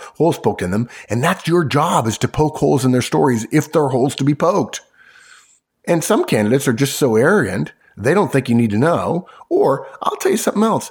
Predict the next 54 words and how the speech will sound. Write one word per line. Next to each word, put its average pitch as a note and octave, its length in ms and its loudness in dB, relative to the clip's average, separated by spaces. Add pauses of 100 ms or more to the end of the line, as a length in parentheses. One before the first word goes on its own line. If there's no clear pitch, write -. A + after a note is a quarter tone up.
(160)
They're D3 120 2
not D3 180 2
prepared E3+ 320 -2
for F#3 80 -10
the F#3 60 0
question G3+ 360 -2
and G2+ 80 0
they're G2+ 120 2
trying B2 240 0
to A#2+ 40 2
skate C3 280 0
across C3 340 0
as B2 80 -8
fast A#2 320 -2
as C3 60 -10
they D3 80 2
can. F3+ 360 -4 (800)
And G3 140 2
you A#3 60 2
know C4+ 60 4
what, B3 140 2
folks? A3 340 0
If B2+ 160 -2
you G3 200 2
have G3+ 340 -4
that C3 320 -2
gut C3 220 0
feeling D#3+ 520 0 (280)
that A#2 120 0
it A2+ 60 -2
just - 220 -8
sounds C#3+ 260 2
a B2 40 -2
little C#3 200 2
too D3 200 0
good, F3 280 2 (220)
you G#3+ 160 2
better D3 380 0
start G2 320 0
interjecting. A#2 680 0 (880)
And F#2 100 -2
hopefully A2+ 440 0 (140)
this G2+ 160 -2
cast F#2+ 300 -2
will F#2+ 80 -2
make F#2 160 -4
it F2+ 60 -8
easy F2+ 240 -4
'cause E2+ 160 -6
we've E2+ 160 -6
given E2+ 200 -4
you E2 100 -4
several D#2+ 320 -4
examples D#2+ 520 -6